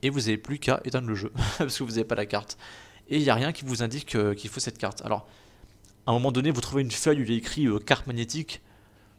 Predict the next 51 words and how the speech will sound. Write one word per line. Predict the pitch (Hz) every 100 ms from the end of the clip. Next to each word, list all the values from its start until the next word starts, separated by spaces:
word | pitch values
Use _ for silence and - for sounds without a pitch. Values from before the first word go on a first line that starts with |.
| - - _ _ - -
mais, | 113 107 107
euh, | 104 98 95 98 98
la | 98
plupart | - 110
des | 110
joueurs, | 107 135
ils | 127
voient | 104 104
ça, | 139 131
ils | -
continuent | - - 113
leur | 98
chemin, | - 113 123 113
euh, | 98 90 90 -
ils | 101
se |
disent, | - 101 101
euh, | 92 92 92 95
bah, | 123 98
peut-être, | 95 107 104
elle | 101
est | 98
peut-être | 104
plus | - 135
loin, | 120
quoi. | - - - - - - - -
Mais | 107 107
non, | 160
non, | 135
vous | 139
pouvez | 107 120 143
aller | 120
jusqu'à | 139 -
la | 110
toute | 107 135
fin | 147
du | 123
jeu, | 107 127 -
sans | - - 160
savoir | 160 120 160 -
qu'il | -
vous | 123
manque | 131 170 -
l'objet | 127 135 117 170
pour | 143
finir | - 131
le | 127
jeu. | 117 - - - - - - - - _ - -
Et |
du | 127
coup, | 120 226 254